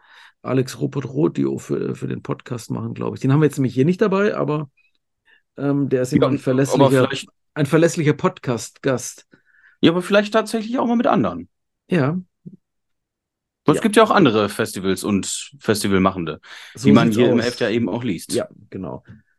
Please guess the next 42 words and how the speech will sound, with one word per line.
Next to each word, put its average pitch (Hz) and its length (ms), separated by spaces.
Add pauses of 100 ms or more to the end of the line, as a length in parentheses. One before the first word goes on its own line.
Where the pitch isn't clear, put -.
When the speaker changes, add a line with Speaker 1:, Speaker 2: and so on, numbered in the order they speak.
(160)
Speaker 1:
Der 117 160
Steffen 175 340
von 151 140
Navigator 127 580
ist 180 140
mit 175 100
seinem 160 160
neuen 165 200
Festival 165 380
vertreten, 160 540
hat 127 140
Wolfram 135 380
mit 139 100
ihm 143 140
gesprochen, 127 420
Save 120 340
the - 80
Core 131 440
in 110 280 (800)
Nürnberg 175 540
wird 165 100
das 160 180
ein 160 160
neues 147 300
Festival 147 380
sein. 147 200
Also 113 220
es 120 60
gibt 131 180
auch 110 220
durchaus 127 460
unternehmerischen 139 720
Mut, 180 380
da - 240
sowas 135 260
neu 143 260
aus 147 140
dem 165 80
Boden, 165 440
äh, 175 140
zu 160 120
stampfen. 165 500